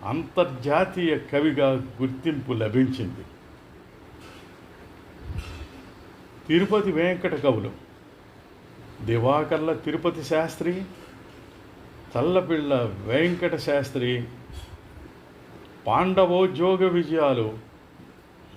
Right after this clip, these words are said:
భారతీయ నాటక రంగంలోనే అత్యధిక ప్రదర్శనలకు నోచుకున్న ఏకైక నాటకం. ఈ నాటకం ప్రదర్శించిన నటులు స్టార్ యాక్టర్స్ అయ్యారు,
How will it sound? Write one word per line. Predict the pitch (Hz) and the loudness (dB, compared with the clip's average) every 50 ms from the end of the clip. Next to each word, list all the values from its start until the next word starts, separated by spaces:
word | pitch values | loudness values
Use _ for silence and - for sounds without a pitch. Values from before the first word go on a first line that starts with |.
| 101 | -6
భారతీయ | 98 107 120 139 156 151 139 - 143 143 139 135 127 113 | -2 2 2 4 2 2 0 -2 -2 2 2 4 2 2
నాటక | 104 104 104 113 156 143 135 147 131 139 | 0 -2 -2 0 0 0 -2 -2 -2 0
రంగంలోనే | 135 135 131 127 127 127 127 123 123 120 127 127 127 131 143 170 185 190 - - - - - - - - - - - - - - - - - - - - - - | 0 0 0 0 0 0 -2 -2 0 0 2 2 4 4 2 2 0 -4 -10 -16 -20 -20 -20 -20 -20 -20 -20 -20 -20 -20 -20 -20 -20 -20 -20 -20 -20 -18 -10 -10
అత్యధిక | 147 - - - - 214 208 190 208 196 202 208 202 - | -10 -10 -10 -2 0 2 2 2 2 0 0 0 0 2
ప్రదర్శనలకు | 180 175 175 175 180 170 160 - - 165 156 151 147 123 143 | 2 2 4 4 2 2 0 -2 0 0 0 0 0 0 0
నోచుకున్న | 139 135 143 147 127 131 135 127 135 127 123 | 2 2 2 2 0 -2 -4 -2 -2 -2 0
ఏకైక | 120 113 107 117 131 156 - - 156 151 143 135 139 | -2 0 0 0 0 0 0 0 0 0 0 0 -2
నాటకం. | 120 110 110 117 123 107 120 98 95 95 - - - - - - - - - - - - - - - - - - - - - - - - - - - - - - - 135 127 113 139 | -2 0 0 0 0 0 -2 -4 -6 -8 -10 -12 -18 -20 -20 -20 -20 -20 -20 -20 -20 -20 -20 -20 -20 -20 -20 -20 -20 -20 -20 -20 -20 -20 -20 -20 -20 -20 -20 -20 -16 -12 -8 -2 0
ఈ | 135 156 180 190 | 0 2 2 2
నాటకం | 185 160 139 120 95 107 92 101 113 - - - - - - - - - - - - - - | 2 2 0 0 -2 -4 -6 -6 -8 -10 -12 -14 -18 -20 -20 -20 -20 -20 -20 -20 -20 -12 -6
ప్రదర్శించిన | - 117 127 131 135 143 123 117 - 127 120 107 90 120 101 101 98 101 113 | 0 2 2 4 4 2 0 0 -2 -4 -4 -2 -2 -2 -2 -2 -2 -2 -2
నటులు | 120 120 180 156 131 120 117 113 113 - - - - - - - - - | 0 0 2 2 4 2 2 -2 -6 -10 -16 -20 -20 -20 -20 -20 -20 -18
స్టార్ | - - - - - - - 123 127 139 151 151 | -16 -16 -18 -18 -20 -10 -4 0 2 2 2 4
యాక్టర్స్ | 151 151 147 143 147 - 156 131 - - - - - - - - - - - - - - - - - - - - - | 4 2 2 2 -2 -2 -4 -4 -2 -4 -8 -12 -12 -14 -14 -16 -18 -18 -20 -20 -20 -20 -18 -18 -16 -16 -16 -10 -4
అయ్యారు, | 110 117 117 113 107 101 98 98 - | -2 0 2 2 2 0 -2 -4 -8